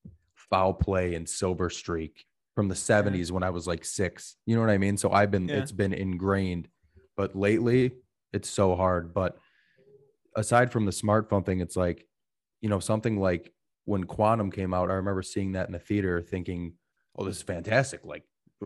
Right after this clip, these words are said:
Speaker 1: for a million different reasons. Like, I went with my ex-girlfriend. I was like, "Look, he's shirtless. Like, look at this guy. It's unbelievable." And then two scenes later, I was like, "Oh my
Speaker 2: <laughs>
Speaker 1: God, like, the cars are two different colors, but it's supposed to be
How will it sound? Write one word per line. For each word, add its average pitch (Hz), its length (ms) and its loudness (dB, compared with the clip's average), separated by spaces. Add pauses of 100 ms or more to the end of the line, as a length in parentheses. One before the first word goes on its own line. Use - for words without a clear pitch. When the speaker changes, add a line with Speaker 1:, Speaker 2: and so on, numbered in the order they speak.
(240)
Speaker 1:
for 143 120 6
a 131 40 6
million 143 380 2
different 101 260 -4
reasons. 87 360 -8
Like, 101 140 2
I 113 80 2
went 113 240 0
with 104 140 -4
my 104 160 2
ex-girlfriend. 113 600 -2
I 95 40 -4
was 87 100 -6
like, - 140 -6
"Look, 131 160 2
he's - 80 -14
shirtless. - 500 2
Like, 95 140 -6
look 151 100 0
at 104 80 0
this - 120 -10
guy. 85 140 -8
It's 85 120 -4
unbelievable." 104 580 4 (260)
And 120 120 2
then 110 120 2
two 131 200 2
scenes 117 260 -2
later, 127 240 4
I 110 40 4
was 110 100 -4
like, 123 120 2
"Oh 196 80 2
my 101 120 2
Speaker 2:
<laughs> - 0 -
Speaker 1:
God, 139 300 0
like, 101 220 -2 (320)
the 120 80 2
cars 170 300 2
are 98 80 -2
two 147 140 4
different 135 280 2
colors, 120 400 2
but 107 120 2
it's 104 120 -4
supposed 123 360 0
to 117 60 -2
be 104 380 2